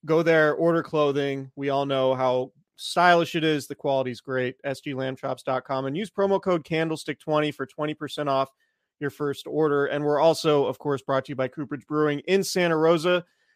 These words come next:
Go to cooperage brewing dot com. Check out their beers. And if you're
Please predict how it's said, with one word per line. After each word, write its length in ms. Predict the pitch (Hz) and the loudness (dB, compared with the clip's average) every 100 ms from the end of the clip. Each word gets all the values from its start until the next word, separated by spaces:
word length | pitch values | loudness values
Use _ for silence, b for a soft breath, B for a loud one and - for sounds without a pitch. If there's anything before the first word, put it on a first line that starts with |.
| _ - | _ -6
Go 140 | 165 | -2
to 80 | 180 | 0
cooperage 380 | 185 180 180 139 | 0 0 -2 -2
brewing 300 | 175 175 170 | 0 0 2
dot 240 | 156 151 | 2 2
com. 420 | - 156 156 160 156 _ _ _ _ _ | 0 0 0 -2 -8 _ _ _ _ _
Check 220 | - 165 | -8 0
out 160 | 170 165 | 2 2
their 140 | 156 | 0
beers. 440 | 139 139 139 135 - | 0 0 0 0 -4
And 200 | 143 135 | -6 -6
if 120 | 127 | -4
you're 240 | 139 123 | -4 -4